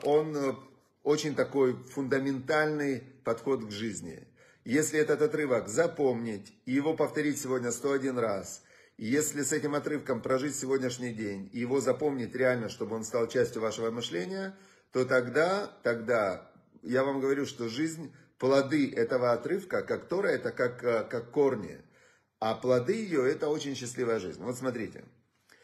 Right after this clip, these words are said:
Говорит царь Соломон, мудрейший из людей: «Тов пат харева вешалва ба». Говорит он так: «Лучше кусок хлеба сухой и мир». Шалва — это такое состояние, шалва,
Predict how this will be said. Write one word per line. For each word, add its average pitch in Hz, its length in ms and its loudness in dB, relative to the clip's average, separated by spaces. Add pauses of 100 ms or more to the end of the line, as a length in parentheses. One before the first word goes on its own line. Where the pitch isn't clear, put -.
(140)
Говорит 156 320 8
царь 151 180 4
Соломон, 127 380 2
мудрейший 113 460 -2
из 104 80 -8
людей: 156 520 -2 (360)
«Тов 185 320 4 (320)
пат 151 440 4
харева 120 800 4
вешалва 120 560 2
ба». 95 400 -2 (580)
Говорит 165 360 2
он 151 100 -2
так: 98 320 -2
«Лучше 127 800 -2 (200)
кусок 156 420 0
хлеба 151 340 0
сухой 135 640 0 (640)
и 135 180 0
мир». 151 500 0 (420)
Шалва — 143 460 2
это 131 720 2 (340)
такое 131 300 0
состояние, 131 760 0
шалва, 131 680 -2